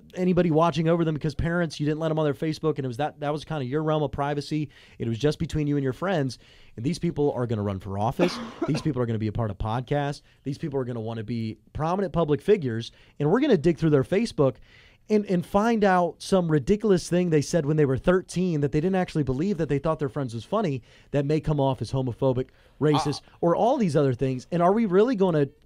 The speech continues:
Speaker 1: punish a thirteen-year-old
Speaker 2: I think the
Speaker 1: for
Speaker 2: mo-
Speaker 1: something he said
Speaker 2: the
Speaker 1: back on Twitter, and now he can't have a job when he's twenty-five?
Speaker 2: The
Speaker 1: I
Speaker 2: more
Speaker 1: don't
Speaker 2: you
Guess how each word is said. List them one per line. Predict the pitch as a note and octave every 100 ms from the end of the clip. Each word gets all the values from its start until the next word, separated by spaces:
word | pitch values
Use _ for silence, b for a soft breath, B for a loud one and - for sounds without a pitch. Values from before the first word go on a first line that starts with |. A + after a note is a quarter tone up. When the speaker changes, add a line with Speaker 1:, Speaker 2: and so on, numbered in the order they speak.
| -
Speaker 1:
punish | - F3+ A#3+ -
a |
thirteen-year-old | D3 F3 C4+ - D3 A2 G#2+ G#2 B2+ - -
Speaker 2:
I |
think | D#3+ C4
the | -
Speaker 1:
for |
Speaker 2:
mo- | C#3
Speaker 1:
something | F3 D#3+
he | D#3
said | - C4 D#4+ G2+
Speaker 2:
the | -
Speaker 1:
back | E3+ F#3 F#3+
on | F3+
Twitter, | - B3 A#3 F3
and | D#3
now | D#3+ E3
he | D#3+
can't | E3
have | D3
a | C#3
job | D3 C3
when | B2+
he's | G#2+
twenty-five? | B2 G#2 A2 F#2+
Speaker 2:
The |
Speaker 1:
I | D#3+
Speaker 2:
more | G#3 C4
Speaker 1:
don't |
Speaker 2:
you | C4